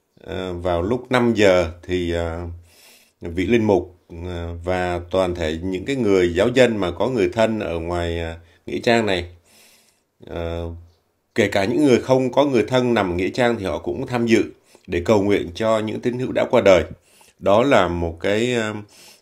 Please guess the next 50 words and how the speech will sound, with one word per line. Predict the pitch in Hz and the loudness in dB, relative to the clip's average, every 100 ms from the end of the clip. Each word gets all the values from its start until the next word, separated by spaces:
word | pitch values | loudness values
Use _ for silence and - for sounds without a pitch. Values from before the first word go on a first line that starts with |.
| - | -14
ừm, | 101 101 101 98 101 98 98 98 98 _ - | -10 -8 -8 -10 -12 -16 -18 -20 -20 _ 0
nghi | 131 | 2
thức | 131 165 175 - _ _ | 4 4 2 -4 _ _
bắt | 147 - | -4 2
buộc | 120 90 85 | 4 4 0
của | 85 78 | -4 -4
những | 78 87 117 | -2 -6 -6
cái, | 120 127 127 | -4 -4 -4
ờ, | 117 107 | -6 -6
người | 98 90 82 | -2 0 0
mà | 85 82 82 85 _ | -2 -6 -8 -12 _
theo | 104 98 | -4 0
đạo | 80 | 0
Công | 101 101 | -2 -2
giáo. | 98 104 123 - _ _ _ - | -2 -2 -6 -12 _ _ _ -4
Quý | |
vị | 110 95 | -2 -2
thấy | 98 120 | 2 2
không? | 107 | 2
Cái | 101 | 0
là | 85 | -2
cái | 92 107 - _ _ _ _ | -4 -6 -10 _ _ _ _
công | - 107 104 | -4 -4 0
viên, | 110 107 107 104 | 0 0 0 -4
ờ, | 104 95 | -4 -6
của | 76 | -6
nghĩa | 76 85 | -4 -4
trang | 107 113 104 | -2 0 0
rất | - | 0
là | 131 | 0
khang | - 107 | 2 0
trang. | 104 104 101 - - - _ - | 0 0 0 -8 -20 -20 _ 2
Và | 101 | 2
quý | - 147 | 6 4
vị, | 135 85 107 | 4 2 4
ờ, | 101 101 101 92 - _ _ - | 4 4 2 -4 -18 _ _ -8
ờ, | 101 101 101 101 101 | -4 -4 -4 -8 -2
nên | 127 123 | 2 6
nhớ | 123 151 | 8 8
rằng | 139 98 | 6 4
đối | 101 127 | 4 2
với | 175 | 4
người | 135 | 2
Công | 95 120 117 | 2 0 0
giáo | 120 151 | 0 0
thì | 107 | -4
chỉ | 87 85 | -4 -4
có | 139 | -2
hai | 151 139 | 2 2
nơi | 135 139 135 131 | 4 6 6 2